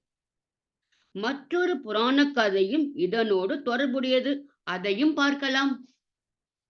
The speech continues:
மகா பிரளயம் ஏற்பட்ட போது அந்த வெள்ளத்தில் மகாவிஷ்ணு அனந்த சயனத்தில் இருக்க, அப்போது அவரின் காதுகளிலிருந்து மது, கைடபர் என்ற இரண்டு அரக்கர்கள் தோன்றினர்.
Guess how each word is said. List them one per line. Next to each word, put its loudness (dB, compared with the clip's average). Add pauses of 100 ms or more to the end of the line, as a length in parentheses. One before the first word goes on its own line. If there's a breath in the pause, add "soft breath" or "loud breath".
(2250 soft breath)
மகா 2
பிரளயம் 2
ஏற்பட்ட -2
போது -2
அந்த 4
வெள்ளத்தில் 0
மகாவிஷ்ணு 0 (540 loud breath)
அனந்த 2
சயனத்தில் -2
இருக்க, -2
அப்போது 2
அவரின் 4
காதுகளிலிருந்து 0
மது, -2
கைடபர் -2
என்ற 0
இரண்டு 4
அரக்கர்கள் -2
தோன்றினர். 2